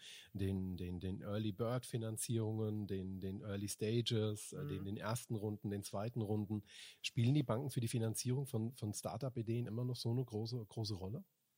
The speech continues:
Speaker 2: Ja, ich sag mal, es wird immer viel Wirbel und viel Wind drum gemacht, um, äh, ja, diese, diese weiteren großen Finanzinvestoren, die sich an tollen Geschäftsideen, äh, äh, beteiligen letztendlich.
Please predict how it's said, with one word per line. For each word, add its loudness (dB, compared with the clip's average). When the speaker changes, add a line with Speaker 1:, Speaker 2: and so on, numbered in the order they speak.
Speaker 2:
Ja, 10
ich 4
sag 8
mal, 10
es 6
wird 6
immer 12
viel 6
Wirbel 8
und 8
viel 6
Wind 8
drum 8
gemacht, 4
um, 6
äh, 2
ja, 0
diese, 2
diese 4
weiteren 6
großen 2
Finanzinvestoren, 8
die 6
sich 4
an 6
tollen 8
Geschäftsideen, 6
äh, 4
äh, 2
beteiligen 4
letztendlich. 4